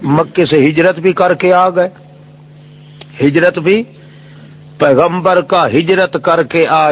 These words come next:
جانا مکہ مکرمہ سے مدینہ کی طرف، تو یوں سمجھو کہ پیچھے جو رہنے والے لوگ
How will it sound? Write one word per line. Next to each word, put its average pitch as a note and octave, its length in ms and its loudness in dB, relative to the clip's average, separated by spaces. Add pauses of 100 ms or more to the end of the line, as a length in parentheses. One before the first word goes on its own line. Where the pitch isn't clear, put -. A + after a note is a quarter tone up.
(120)
جانا F3 340 2 (160)
مکہ D#3 380 0
مکرمہ D3 520 -2 (140)
سے D3+ 120 0 (260)
مدینہ D3 440 -2 (100)
کی C3+ 100 -2 (120)
طرف، A#3 340 -2 (1400)
تو C3+ 120 0
یوں E3+ 220 2 (140)
سمجھو D3+ 340 2 (140)
کہ F3 80 -2 (120)
پیچھے G3 320 0
جو D#3 160 2
رہنے E3+ 400 2
والے D3+ 260 2
لوگ C#3 320 2